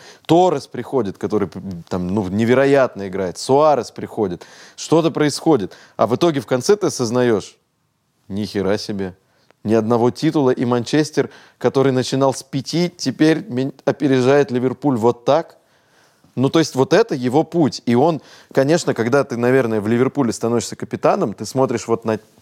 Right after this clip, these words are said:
там, великих капитанов Ливерпуля, и последнее, о чем ты думаешь: «Так я ничего не выиграю». И в конце еще напишу, что: «Да вообще-то классно, я, ну, я не падаю духом».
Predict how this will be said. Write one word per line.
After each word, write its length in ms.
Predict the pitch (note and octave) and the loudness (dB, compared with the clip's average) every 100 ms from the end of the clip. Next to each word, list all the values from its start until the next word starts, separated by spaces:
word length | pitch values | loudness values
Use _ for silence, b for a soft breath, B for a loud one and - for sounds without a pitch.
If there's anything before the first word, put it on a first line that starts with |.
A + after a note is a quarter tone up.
| _ | _
там, 140 | F#2 F2 | -12 -2
великих 400 | A#2+ C#3 G#2 - | -2 0 -4 -6
капитанов 540 | G2+ A2+ A#2 G#2 - | -6 -2 -2 -4 -6
Ливерпуля, 540 | G#2 A2 - F#3+ D#3+ B B - | -4 -4 0 2 2 B B -8
и 40 | A#2+ | 0
последнее, 400 | C3 - C#3+ B2 | 0 2 0 0
о 20 | |
чем 180 | - A2+ | -2 -4
ты 80 | |
думаешь: 300 | G#2+ D3+ B2 | -2 0 0
«Так 180 | F#2+ G#2 | -2 -4
я 80 | A#2 | -4
ничего 200 | A2+ B2 | -4 -4
не 80 | B2+ | -2
выиграю». 380 | B2+ F#2 E2+ E2 b b | -2 -2 -8 -10 b b
И 80 | - | -6
в 40 | - | 0
конце 280 | D3+ C3+ D#3+ | -2 2 0
еще 200 | C3+ C3+ | 2 -2
напишу, 380 | B2+ C3 - D3 | 0 -2 0 0
что: 260 | - A2 B B B | 0 -2 B B B
«Да 100 | - | 0
вообще-то 320 | B2+ B2 E3+ E3+ | 0 2 -2 2
классно, 480 | G#3+ G3+ D#3 - | 4 4 2 -6
я, 240 | G#2+ B2 C#3 | -4 -2 0
ну, 160 | D#3+ | 0
я 160 | C#3 C#3+ | 2 2
не 140 | F3+ | 0
падаю 320 | F#3+ G3+ G3+ G#3 | 0 0 0 0
духом». 480 | G3+ - F#2+ F2 | 0 0 -6 -8